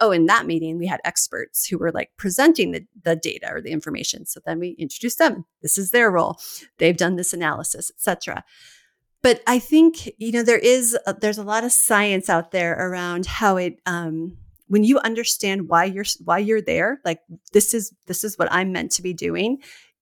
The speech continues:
it lowers your anxiety about, <laughs> like, where, and the opposite is also true. If you're sitting there thinking, "Why am I here?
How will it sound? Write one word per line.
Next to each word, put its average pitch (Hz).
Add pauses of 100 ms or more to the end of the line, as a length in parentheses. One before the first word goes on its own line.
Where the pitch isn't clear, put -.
(140)
it 220 (240)
lowers 208
your 202 (360)
anxiety 196 (120)
about, 180 (400)
<laughs> -
like, - (480)
where, 285
and 254
the 254
opposite 311
is 226
also 262
true. 160 (360)
If 190
you're 226
sitting 269
there 190
thinking, 175 (220)
"Why 190
am 330
I 285
here? 262